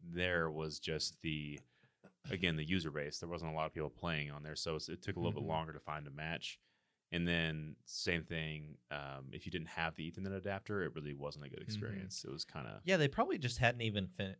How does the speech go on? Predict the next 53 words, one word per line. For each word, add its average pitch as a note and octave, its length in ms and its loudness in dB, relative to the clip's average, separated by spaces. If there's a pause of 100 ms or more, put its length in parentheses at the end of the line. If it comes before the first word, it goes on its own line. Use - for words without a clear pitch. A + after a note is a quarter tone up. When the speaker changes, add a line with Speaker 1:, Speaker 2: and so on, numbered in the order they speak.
(140)
Speaker 2:
like, G2 180 2
figured G2+ 300 2
out F#2 300 6 (140)
Speaker 1:
Yeah. C#2+ 260 0 (600)
Speaker 2:
uh, F2+ 300 2
matchmaking F#2 720 -4 (120)
at G#2+ 120 -2
that G2+ 140 0
Speaker 1:
You - 40 -20
Speaker 2:
point. G#2+ 140 -2
Speaker 1:
couldn't A2 320 4
make G2 280 2
rooms, E2+ 680 2 (160)
um, D#2+ 460 0
to, F#2 100 0
like, E2 140 0
just - 100 -4
Speaker 2:
Mm-hmm. E2+ 80 -2
Speaker 1:
have E2 60 2
your D#2+ 80 -2
friends E2 240 0
jump D2+ 240 -2
in D#2 140 -2
on, D2+ 440 -6
Speaker 2:
Yeah. D2 240 -6
Speaker 1:
um, C#2+ 240 -12
like D#2 160 -10
you F#2 160 -12
can D#2 300 -6
now. D2 360 -10 (500)
But F#2 120 6
I A2 80 8
would F3 140 6
say D#3+ 240 8
that, A2 200 6
like, A2+ 180 2
I G2 60 2
mean, G#2 320 2 (100)
uh, F#2 220 0
we A2 480 0 (140)
are F#2+ 100 6
fortunate G2+ 440 2
to F2+ 80 -4
live F2+ 200 4
in E2+ 80 2
E-, E2+ 240 -2
in D#2+ 280 -4
Chattanooga D#2+ 520 2
where D#2+ 100 -4
we D2+ 120 -6
have D2+ 360 -2
good D#2+ 180 2
Speaker 2:
Mm-hmm. - 0 -